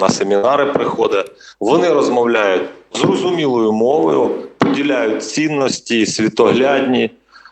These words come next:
от, і живуть одним життям із цією молоддю. Тому вони свої, а, але вже мають певний авторитет за плечима, м, бойовий досвід. І такі знання, які передають саме такі інструктори, вони найбільш цінні.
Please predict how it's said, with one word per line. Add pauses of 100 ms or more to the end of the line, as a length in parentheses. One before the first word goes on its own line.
(120)
от,
і
живуть
одним
життям
із
цією
молоддю.
Тому
вони
свої, (480)
а,
але
вже
мають
певний
авторитет (540)
за
плечима, (220)
м,
бойовий
досвід. (380)
І
такі
знання,
які
передають
саме
такі
інструктори, (380)
вони
найбільш
цінні.